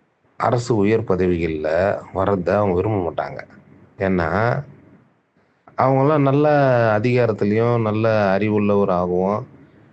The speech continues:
நல்லா வந்துட்டாங்கன்னு வச்சுங்களேன், மேல் தட்டு ம-, மக்களா, இந்த திராவிட கும்பலுக்கெல்லாம் பிரச்சனை வந்துரும். அதனால உலகத்திலேயே வந்து கடுமையான எக்ஸாம் சிஸ்டம் ஒண்ணு கண்காணிக்கப்படுது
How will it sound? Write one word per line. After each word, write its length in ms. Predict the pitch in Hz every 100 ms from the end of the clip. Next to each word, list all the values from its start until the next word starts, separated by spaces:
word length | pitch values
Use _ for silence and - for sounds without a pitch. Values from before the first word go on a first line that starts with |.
| - 101
நல்லா 200 | 104 107
வந்துட்டாங்கன்னு 600 | 98 104 113 104 95 107
வச்சுங்களேன், 540 | 101 95 90 95 98 90
மேல் 280 | 92 101 101
தட்டு 200 | 92 87
ம-, 460 | 85 80 80 80 80 78
மக்களா, 340 | 76 82 78 - - - - - _ _ _ _ _ - - - - -
இந்த 160 | _ 110 95
திராவிட 360 | 113 139 151
கும்பலுக்கெல்லாம் 840 | 123 117 110 104 98 104 110 95 90
பிரச்சனை 340 | 98 95 117
வந்துரும். 360 | 90 82 69 - - - _ _ _ _ _ _ _ _ _ _
அதனால 280 | 87 107 107 87 101 120 175 - - - - - - - _ _ _ _ _ _
உலகத்திலேயே 720 | 117 147 156 - 165 170 175 156
வந்து 220 | 151 151 175
கடுமையான 720 | - 127 139 147 151 156 165 160 147 131 117 110
எக்ஸாம் 360 | 107 135 123 117
சிஸ்டம் 380 | 104 - 101 - - 95
ஒண்ணு 260 | 101 101 95 92 87 85 90
கண்காணிக்கப்படுது 840 | 101 113 113 98 87 87 85